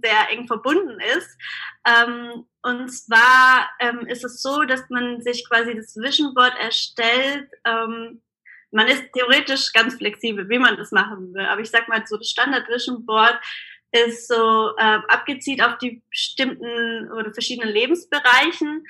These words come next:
ähm, zum Beispiel Fa-, Familie, Finanzen, Beruf, äh, Partnerschaft, ähm, Umgebung et cetera.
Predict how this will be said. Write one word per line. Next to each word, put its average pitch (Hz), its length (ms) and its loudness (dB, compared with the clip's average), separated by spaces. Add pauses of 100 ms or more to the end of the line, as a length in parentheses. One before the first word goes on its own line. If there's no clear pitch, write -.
(580)
ähm, 220 460 4 (120)
zum 226 220 -10
Beispiel 208 600 0
Fa-, 247 360 0 (180)
Familie, 240 500 -2
Finanzen, 226 720 -4
Beruf, 226 560 -12 (240)
äh, 220 260 4
Partnerschaft, 220 1200 2 (560)
ähm, 214 520 -6 (160)
Umgebung 262 760 -6 (480)
et 254 180 -8
cetera. 277 720 2